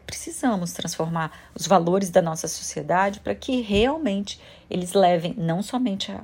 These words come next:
a felicidade individual, mas a felicidade de todos. Mas tem um outro ponto que também nos prega uma peça, que nós tendemos a achar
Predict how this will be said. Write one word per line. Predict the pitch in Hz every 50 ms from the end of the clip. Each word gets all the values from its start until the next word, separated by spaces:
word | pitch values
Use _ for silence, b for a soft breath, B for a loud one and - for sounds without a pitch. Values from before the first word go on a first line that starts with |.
| -
a | 175
felicidade | 170 - - 160 165 170 - - - 160 156 156 160
individual, | 147 151 147 147 - - 151 147 147 151 156 151 175 208 233 233 - b b b b b b b b b
mas | 185 185 185
a | 196
felicidade | 196 - 208 196 202 - - 202 202 202 202 202 202 196
de | 190 233
todos. | - - - 262 247 285 277 240 - - - - - - B B B B B B B B
Mas | - 220 226
tem | - 302 320
um | 320 240
outro | 214 240 277 - - - -
ponto | - 190 175 180 180 170 - - -
que | - -
também | - - 202 202 202 185 147 143 170 180 180 175 160 131 - - - - - - - - - - - - 151 B B B B B B B B
nos | - 147 160 165 170 170 175 -
prega | - - 180 180 180 196 196 -
uma | 185 196 196 196 - - - -
peça, | - 214 196 190 196 - - - - - 202 156 - - B B B B B B B
que | - -
nós | - 175 175 175 -
tendemos | - - 220 220 220 214 202 202 202 202 202 208 220 214 214 214 190 185 180
a | 202 185 170 - -
achar | - 185 196 196 - - - - - - 190 185 190 196 - -